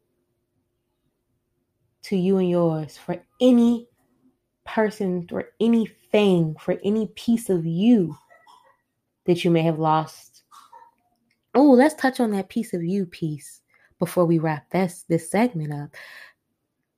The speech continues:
Some of us have been so boggled with carrying on about things for other people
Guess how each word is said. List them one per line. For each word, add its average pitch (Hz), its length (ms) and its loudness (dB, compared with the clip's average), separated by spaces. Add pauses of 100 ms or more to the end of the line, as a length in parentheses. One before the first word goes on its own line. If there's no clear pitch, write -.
(200)
Some 285 260 4
of 196 140 2
us 160 260 -2
have 165 180 -4
been 165 160 0
so 190 240 -2
boggled 170 520 0
with 160 220 -12
carrying 190 480 -2
on 170 260 0
about 160 380 -2
things 170 340 -2
for 165 140 -2
other 160 220 0
people 170 680 -4